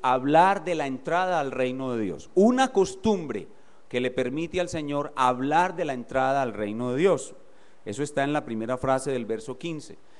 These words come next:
En segundo lugar, veremos un rechazo, un rechazo. Los apóstoles no sabían mucho sobre la entrada al reino de Dios y ellos rechazan lo que Jesús hace, un rechazo de los que no saben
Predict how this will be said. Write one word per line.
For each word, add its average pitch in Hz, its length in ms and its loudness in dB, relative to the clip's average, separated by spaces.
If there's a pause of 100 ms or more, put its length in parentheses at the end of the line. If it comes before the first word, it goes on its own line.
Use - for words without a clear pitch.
(160)
En 165 100 -2
segundo 226 320 4
lugar, 202 300 6
veremos 208 380 0
un 220 180 0
rechazo, 190 760 0 (500)
un 240 340 2
rechazo. 196 800 2 (680)
Los 233 300 6
apóstoles 196 720 2
no 190 260 4
sabían 214 580 0
mucho 196 500 0
sobre 143 320 -2
la 135 100 0
entrada 175 560 0
al 151 120 -2
reino 139 420 -2
de 135 80 -2
Dios 127 380 -4 (680)
y 120 140 2
ellos 143 260 2
rechazan 160 760 0
lo 127 140 0
que 113 100 -8
Jesús 113 400 -4
hace, 98 320 -8 (120)
un 208 280 4
rechazo - 600 0 (360)
de 113 160 0
los 117 240 0
que 107 160 -6
no 143 180 0
saben 143 440 0